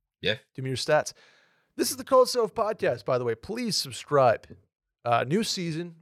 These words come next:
Speaker 2: We need some new subscriptions. If you're a new listener, uh, if you're an old listener, welcome back. If you're a new listener, welcome in. And please give us a rating. Please subscribe. Please review. And please tell a friend about the podcast.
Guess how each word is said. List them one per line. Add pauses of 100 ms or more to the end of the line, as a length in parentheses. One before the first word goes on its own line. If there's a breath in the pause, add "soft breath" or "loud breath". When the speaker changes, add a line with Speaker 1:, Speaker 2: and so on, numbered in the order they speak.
Speaker 2:
We
need
some
new
subscriptions.
If
you're
a
new
listener, (540)
uh,
if
you're
an
old
listener, (120)
welcome
back.
If
you're
a
new
listener, (840)
welcome
in. (340)
And
please
give
us
a
rating.
Please
subscribe.
Please
review.
And
please
tell
a
friend
about
the
podcast.